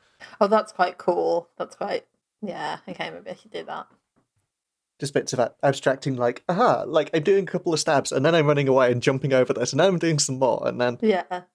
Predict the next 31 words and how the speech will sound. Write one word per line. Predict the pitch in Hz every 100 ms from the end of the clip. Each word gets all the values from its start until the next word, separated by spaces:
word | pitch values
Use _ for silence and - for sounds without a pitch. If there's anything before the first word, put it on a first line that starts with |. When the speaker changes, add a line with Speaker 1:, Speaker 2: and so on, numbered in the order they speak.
| _ _ _ _ _
Speaker 2:
and | 147 131
it | 131 -
all | 127 120
the | 120
time | - 113 113
just | 120
trying | - 117 113 107
to, | 113
like, | 107 101 _
catch | - 113 - -
you | 107 107
and | 107 104 _ _ -
bite | 110 113
you | 110 107 104
and | 101 104 _ _ - - - _
slash | - - 123 117 -
you | 123 113
with | 113
these | 120 113 110 - - - - _ -
many, | 131 123 123 117
many | 113 104 104
legs. | 101 - - - - _ _ _ _ _ _ _ _ _ _ -
Speaker 1:
Okay. | 170 - 156 160 165 _
Should | - 180
I, | 170
uh, | 180 180 - _ _ - -
do | 190
a | 185
roll? | 175 185 190 208 214 _ _ _ _ _ -
Speaker 2:
Yeah, | 208 131 117 120
um, | 147 147 151 156 151